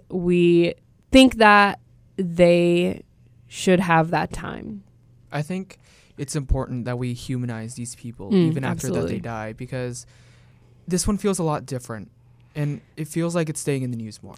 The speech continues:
Speaker 1: I agree, and I think so many of the student survivors have been so outspoken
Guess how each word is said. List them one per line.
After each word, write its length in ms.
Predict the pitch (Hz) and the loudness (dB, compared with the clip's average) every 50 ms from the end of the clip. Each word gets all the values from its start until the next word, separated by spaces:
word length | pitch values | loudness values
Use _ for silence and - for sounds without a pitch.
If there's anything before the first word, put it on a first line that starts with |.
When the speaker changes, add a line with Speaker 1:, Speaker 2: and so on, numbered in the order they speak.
| - - | -8 -2
Speaker 1:
I 200 | - - 240 254 | 2 4 6 6
agree, 520 | 262 247 226 185 180 190 190 185 180 - | 8 8 6 8 8 8 10 10 8 6
and 320 | - 208 220 214 214 214 - - | 4 4 6 6 6 4 4 4
I 160 | 202 214 220 | 4 4 4
think 360 | - 262 254 247 226 - - - - - | 6 4 4 4 2 0 -8 -18 -20 -12
so 300 | - - - 240 226 226 | -6 2 6 8 10 10
many 420 | 220 214 202 196 196 202 202 196 - | 10 8 6 6 6 4 4 2 2
of 580 | - 180 175 175 170 170 170 170 170 165 160 - - - - _ _ _ _ - | 2 2 2 4 4 4 4 4 4 2 -2 -10 -20 -20 -20 _ _ _ _ -12
the 320 | 180 170 180 175 175 170 | -2 2 2 4 4 4
student 460 | 170 - - - 185 175 180 190 208 - | 2 0 4 4 6 6 6 4 2 2
survivors 920 | - 214 185 165 175 160 160 160 165 170 196 202 208 220 226 240 247 - | 2 2 2 2 2 2 2 4 4 4 4 4 4 4 4 2 0 0
have 200 | - 202 180 175 | 2 2 2 4
been 220 | 170 180 175 170 170 | 6 4 4 4 2
so 640 | - - - - - - 196 185 185 185 190 196 190 | 0 -2 -2 -2 2 4 6 8 10 10 10 10 8
outspoken 1080 | - 170 170 - - - - - - 170 160 160 160 - 175 170 170 170 170 165 160 | 6 2 2 0 -2 -4 -6 -4 -2 0 0 0 -2 -2 -2 -2 -2 -2 -2 -2 -4